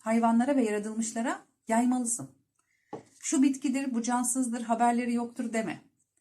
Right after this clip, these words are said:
Senin onlardan haberin olmasa bile onların senden pekala haberleri vardır.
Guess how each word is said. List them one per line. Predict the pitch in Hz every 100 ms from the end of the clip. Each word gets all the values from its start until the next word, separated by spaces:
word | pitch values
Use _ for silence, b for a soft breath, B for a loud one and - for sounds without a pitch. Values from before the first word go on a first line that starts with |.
| _
Senin | - 262 294
onlardan | 247 240 233 233 226
haberin | 226 233 226
olmasa | - 269 196 - 156
bile | 180 330 - _ _ _
onların | - 262 190 165
senden | - 226 190 143 214 -
pekala | - 262 196 147 180 320 -
haberleri | 262 262 254 233 196
vardır. | 139 131 - -